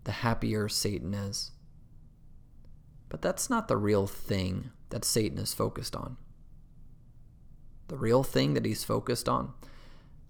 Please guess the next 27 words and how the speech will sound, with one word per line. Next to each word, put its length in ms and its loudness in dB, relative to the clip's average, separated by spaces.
his 220 4
real 240 10
target 600 8
is 200 2
not 360 4
chaos, 720 0
but 120 6
unbelief. 720 4
He 120 8
wants 220 10
to 100 6
keep 300 6
unbelievers 840 6
in 260 10
unbelief, 760 0
and 100 8
he 40 10
wants 240 10
to 140 6
draw 340 10
believers 720 4
away 640 6
from 260 4
believing 460 4
in 100 4
the 100 4
Lord. 400 4